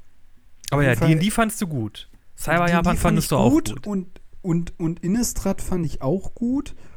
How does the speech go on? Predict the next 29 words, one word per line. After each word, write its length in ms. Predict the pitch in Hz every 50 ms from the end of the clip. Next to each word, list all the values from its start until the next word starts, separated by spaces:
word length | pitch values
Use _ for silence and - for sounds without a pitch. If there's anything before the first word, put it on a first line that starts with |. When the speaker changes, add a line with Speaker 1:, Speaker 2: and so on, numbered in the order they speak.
| - -
Speaker 1:
Vampire 400 | - 120 117 - 110 135 143 190
und 40 | 208 196
Speaker 2:
Und 120 | 175 143 123
Innistrad, 0 |
Speaker 1:
Werwölfe, 440 | 120 117 - 175 - 156 - - 143
ja. 160 | 123 190 190 - - - - - - - - -
Speaker 2:
ähm, 960 | - 165 165 160 160 156 160 160 156 156 156 156 151 151 151 151 151 147 156 151
ich 100 | 143 -
glaub, 180 | - 165 156 -
das 280 | 156 147 - - - -
hieß 340 | 160 147 - - 165 - -
dann, 460 | 165 160 156 156 151 156 156 147 139
die 120 | 143 156
Erweiterung 440 | 156 143 135 143 156 165 190 170 160
hieß 140 | 160 160 -
dann 120 | - 165
irgendwie 140 | 160 151 147
Bloodstorm 1800 | 139 - 139 143 147 - - - - - - - - - - - - - - - - - - - - - - - 160 160 170 190 202 214 214
oder 160 | 202 196 190 190
so 100 | - 190
ähnlich. 280 | 202 202 208 - - -
Nee, 160 | 170 156 147
wie 60 | 147
hießen 220 | 151 156 - 151
die? 160 | 139 120 123 - - - - - - - - - - - - - - - - - - - - - - - - _ _ _ - - - -
Ähm, 680 | - 139 139 139 139 139 139 143 143 143 143 143 139 - - - - - - - - _ - - - - - - - - - - - - _ _ _ _ -
Speaker 1:
Es 280 | - 131 127 - - -
ge-, 160 | 147 147 143
Speaker 2:
ach 160 | 143 - -